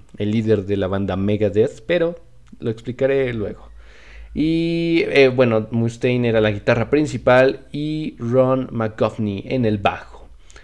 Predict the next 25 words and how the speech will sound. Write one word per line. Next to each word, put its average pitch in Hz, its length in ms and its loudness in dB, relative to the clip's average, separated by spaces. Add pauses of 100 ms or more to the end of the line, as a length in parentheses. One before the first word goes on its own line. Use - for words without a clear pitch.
(280)
Eh, 110 440 6
con 120 180 0
esta 120 580 2
información 113 720 -2
de 110 100 0
por 131 220 0
medio, 160 460 4
la 113 180 0
línea 117 340 0
cronológica 127 800 0
nos 107 260 -2
dice 120 520 0
que 110 100 -4
todo 123 300 0
esto 127 220 -2
sucede 117 680 -2
en 160 100 2
el 127 140 4
año 123 380 2
de 104 260 -2
mil 117 400 2
novecientos 107 960 -2
ochenta 101 760 -6
y 98 160 -4
uno. 113 400 -2